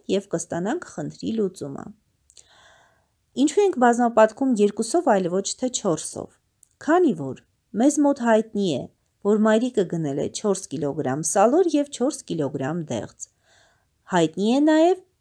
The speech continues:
երկու կիլոգրամ սալորի և երկու կիլոգրամ դեղցի արժեքները։ Իսկ մենք գիտենք,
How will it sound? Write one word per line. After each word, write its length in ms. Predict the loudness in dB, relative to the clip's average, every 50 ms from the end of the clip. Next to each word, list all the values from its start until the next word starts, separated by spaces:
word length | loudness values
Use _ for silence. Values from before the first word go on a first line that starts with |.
| -6 2
երկու 360 | 4 4 4 4 2 -4 -8
կիլոգրամ 580 | -6 -6 -2 -2 0 0 0 0 0 0 0 0
սալորի 460 | 2 4 4 4 6 4 4 4 6 6
և 280 | 6 4 2 0 0
երկու 320 | 0 0 0 0 -2 -4 -4
կիլոգրամ 600 | -2 -4 -2 -2 -2 -2 -2 -2 -2 -2 -2 -2
դեղցի 460 | -2 -2 -2 -4 -6 -10 -8 -6 -6 -6 -2 0
արժեքները։ 760 | 0 0 0 -2 -4 -6 -6 -6 -10 -10 -10 -8 -6 -8 -8 -10 -14 _ _ _ _ _ _ _ _ _ _ _ -2
Իսկ 220 | -2 0 2 2
մենք 240 | 2 2 2 0 -4
գիտենք, 460 | -8 -8 -8 -6 -4 -4 -4 -4 -6